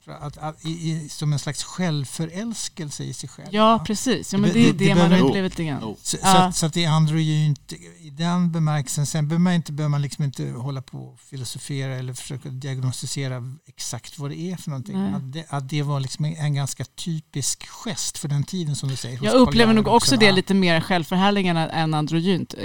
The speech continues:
Speaker 2: ut-,
Speaker 3: Ja, men det är
Speaker 2: tänker
Speaker 3: klart
Speaker 2: jag
Speaker 3: att det
Speaker 2: också att
Speaker 3: finns
Speaker 2: det
Speaker 3: en, ja, men det är självklart, det är, det är ju en, liksom en genompatriarkalisk, liksom, eh, kontext,
Speaker 2: Ja.
Speaker 3: kulturkontext. Ja, men det,
Speaker 2: Och att
Speaker 3: det är
Speaker 2: det är
Speaker 3: självklart.
Speaker 2: kvinnan som kä-, har
Speaker 3: Ja, men
Speaker 2: känslor.
Speaker 3: precis. Men man,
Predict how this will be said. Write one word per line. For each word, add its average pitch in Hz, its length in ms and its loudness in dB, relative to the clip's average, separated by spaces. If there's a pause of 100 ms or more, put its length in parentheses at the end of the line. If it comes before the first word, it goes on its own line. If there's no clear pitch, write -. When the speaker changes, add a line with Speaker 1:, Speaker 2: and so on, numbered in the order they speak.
Speaker 2:
ut-, - 360 -4
Speaker 3:
Ja, 131 220 -2
men - 40 0
det 143 140 2
är 196 40 6
Speaker 2:
tänker 190 160 4
Speaker 3:
klart - 80 8
Speaker 2:
jag 220 120 12
Speaker 3:
att 180 40 12
det 175 40 8
Speaker 2:
också - 160 2
att 135 100 4
Speaker 3:
finns 165 120 2
Speaker 2:
det 147 60 2
Speaker 3:
en, 127 80 -2
ja, 131 80 -2
men 127 140 -2
det 131 60 -4
är - 20 -4
självklart, 127 420 -4
det 113 200 -6
är, 113 40 -8
det 117 140 -8
är 117 40 -4
ju 113 60 -4
en, 107 220 -10
liksom 107 300 -12
en 104 120 -18 (840)
genompatriarkalisk, 120 920 -6
liksom, 98 480 -12 (200)
eh, 107 60 -20 (340)
kontext, - 540 -4
Speaker 2:
Ja. - 140 -20
Speaker 3:
kulturkontext. 160 640 -2
Ja, 117 60 -8
men 113 160 -4
det, 110 140 -6
Speaker 2:
Och - 100 -18
att 175 80 -12
Speaker 3:
det 190 60 0
är - 20 0
Speaker 2:
det - 60 0
är - 20 2
Speaker 3:
självklart. 180 200 0
Speaker 2:
kvinnan 180 380 6
som 170 140 2
kä-, 143 160 6
har 135 80 8
Speaker 3:
Ja, 180 80 4
men 165 60 8
Speaker 2:
känslor. 151 520 4
Speaker 3:
precis. - 380 -4
Men 123 260 -2
man, 120 220 -4